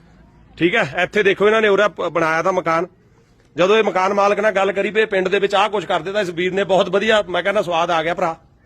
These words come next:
ਤੇ ਭਾਜੀ ਨੇ ਬਿਲਕੁਲ ਨਾਲ ਹੋ ਕੇ ਸਾਡੀ ਮਦਦ ਵੀ ਕਰੀ, ਮਦਦ ਵੀ ਕਰੀ ਤੇ ਆ, ਆ ਜਾਂਦੇ, ਆ ਦੇਖੋ, ਆ ਬਿਲਕੁਲ ਖਾਲੀ ਮੌਕੇ ਤੇ ਮਕਾਨ ਖਾਲੀ ਕਰਤਾ। ਸ਼ਾਮ ਨੂੰ ਪੈਸੇ ਦੇ ਜੂਗੇ ਤਾਂ ਆਪਣਾ ਸਮਾਨ ਲੈ ਜੂਗੇ, ਮੌਕੇ ਤੇ ਹੀ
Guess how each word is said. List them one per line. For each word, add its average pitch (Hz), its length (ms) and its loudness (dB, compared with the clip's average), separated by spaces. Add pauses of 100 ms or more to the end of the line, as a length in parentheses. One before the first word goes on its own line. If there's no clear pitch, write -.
(1500)
ਤੇ 196 340 0 (480)
ਭਾਜੀ 180 240 -4
ਨੇ 208 80 -2
ਬਿਲਕੁਲ 214 380 -6 (520)
ਨਾਲ 185 240 -2
ਹੋ 196 120 0
ਕੇ 202 120 0
ਸਾਡੀ 190 220 0
ਮਦਦ 175 300 -2
ਵੀ 190 120 -8
ਕਰੀ, 208 240 0 (840)
ਮਦਦ 165 260 0
ਵੀ 220 120 2
ਕਰੀ 226 180 4
ਤੇ 233 120 2
ਆ, 226 60 4
ਆ 214 340 2
ਜਾਂਦੇ, 151 300 0 (360)
ਆ 185 120 0
ਦੇਖੋ, 139 260 -4 (1040)
ਆ 180 100 2
ਬਿਲਕੁਲ 240 380 0
ਖਾਲੀ 208 280 0
ਮੌਕੇ 214 340 0
ਤੇ 247 100 0
ਮਕਾਨ 220 340 2
ਖਾਲੀ 208 200 -2
ਕਰਤਾ। 208 300 -2
ਸ਼ਾਮ 196 240 0
ਨੂੰ 214 100 0
ਪੈਸੇ 202 220 0
ਦੇ 180 140 2
ਜੂਗੇ 190 340 2 (420)
ਤਾਂ 175 80 0
ਆਪਣਾ 202 220 0
ਸਮਾਨ 175 280 0
ਲੈ 185 120 2
ਜੂਗੇ, 196 220 0
ਮੌਕੇ 202 280 0
ਤੇ 202 100 2
ਹੀ 202 100 0